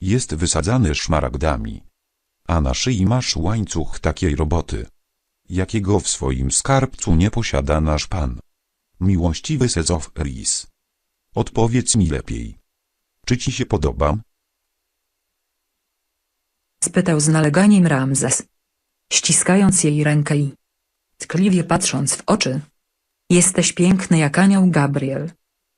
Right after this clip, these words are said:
Speaker 2: Ale ja boję się ciebie. Bo nie wiem, kto ty jesteś.”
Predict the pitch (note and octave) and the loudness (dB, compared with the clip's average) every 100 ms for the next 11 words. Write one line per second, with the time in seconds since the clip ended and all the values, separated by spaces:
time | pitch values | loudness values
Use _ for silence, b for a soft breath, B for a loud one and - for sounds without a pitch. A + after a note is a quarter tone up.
0 | _ _ - F3 F#3+ F#3+ E3 E3 D#3 - | _ _ -2 2 4 4 4 4 2 0
1 | D#3 - B2+ B2+ A#2 - - _ _ _ | -2 0 -2 -2 -4 -4 -12 _ _ _
2 | _ _ E3+ D#3+ D#3+ C#3 C3 B2 C3+ - | _ _ 0 4 4 2 0 0 -2 -6
3 | _ _ _ _ _ - - A3 A3 G#3+ | _ _ _ _ _ -10 0 0 4 4
4 | G3 - D3+ - | 4 2 0 -2